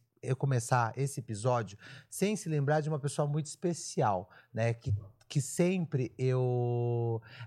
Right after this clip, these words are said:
eu tive um carinho muito, nós tivemos um carinho muito grande um pelo outro, né? A doutora Eliane Diberman, ela cuidou de, da, da minha pele, da, cuidou de mim, na verdade, com muito amor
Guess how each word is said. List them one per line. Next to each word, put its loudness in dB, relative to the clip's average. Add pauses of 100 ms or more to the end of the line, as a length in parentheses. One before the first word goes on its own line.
(180)
eu -2
tive -6
um -4
carinho 0
muito, 0
nós 0
tivemos 0
um -2
carinho -2
muito 0
grande 2
um -4
pelo 0
outro, 0
né? 2 (240)
A 2
doutora 4
Eliane 2
Diberman, 2 (280)
ela 4
cuidou 0
de, -2
da, 0
da 2
minha 2
pele, -2
da, 2 (240)
cuidou -2
de -4
mim, 0
na 0
verdade, 0
com -4
muito 2
amor 0